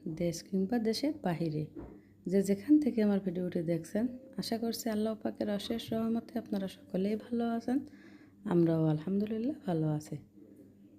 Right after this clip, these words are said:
চলে আসলাম নতুন আরও একটা ভিডিও নিয়ে। তাই এখন হচ্ছে আমি নিচে যাব। আর সে বায়না ধরছে, ও গাছে কর্মচা পাকছে, সেগুলা খাবে। কর্মচা, পাকা কর্মচা খাবে, করে দিব। আর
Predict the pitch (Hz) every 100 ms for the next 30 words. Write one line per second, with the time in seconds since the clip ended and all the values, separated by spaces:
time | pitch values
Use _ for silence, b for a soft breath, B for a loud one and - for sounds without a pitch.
0 | - - 220 220 214 254 294 240 - 208
1 | 196 202 196 - 202 196 180 175 196 196
2 | 202 262 - - - - - - 185 180
3 | 190 185 - - 180 180 175 170 175 170
4 | 170 233 - B B B B B B -
5 | - - - - 180 175 - 185 175 175
6 | 175 165 165 160 - 185 196 185 170 156
7 | 160 - 170 165 165 160 160 160 160 160
8 | 156 - 185 220 247 - 180 165 165 170
9 | - - 151 196 294 - - - - -
10 | - - 165 160 156 156 156 160 156 160
11 | 160 160 160 - 156 170 160 156 151 156
12 | - 190 - - - - - - - -
13 | 165 156